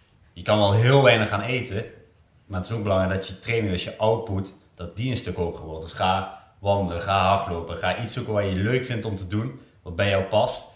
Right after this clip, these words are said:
Zodat je inderdaad frequent gaat sporten. En dat zorgt ervoor dat je gewoon wel gewoon, eh, qua calorieën goed kan blijven eten, maar inderdaad wel kan afvallen daarmee. Hoe meer je traint, hoe hoger je output,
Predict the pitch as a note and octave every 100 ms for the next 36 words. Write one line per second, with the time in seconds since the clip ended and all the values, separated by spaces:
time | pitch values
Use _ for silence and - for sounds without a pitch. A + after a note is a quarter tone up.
0 | _ _ - F#2 F#2+ F#2 F2 - G#2+ G2
1 | A#2+ A#2+ - F#2+ - - A2+ - C#3 C#3
2 | - - - _ - F#2+ A2 G#2 G2+ G2+
3 | F#2+ - - G2 F#2+ F#2+ F#2+ G#2+ F#2+ F2
4 | F2+ - - F2 F2 - F#2+ - G2 G2
5 | A2+ G2+ F#2+ - - G2+ G#2 F#2+ - G2+
6 | A2 A2 G2 F#2 F#2+ F#2 F2+ G2 G#2 -
7 | F#2+ B2 - F#2 E2 D#2+ D#2 D2 C#2+ -
8 | _ _ - E2 F#2+ G#2+ G#2 - G#2 G#2+
9 | F#2 F2 G2 G2 E2+ F#2+ G2 A#2+ A#2+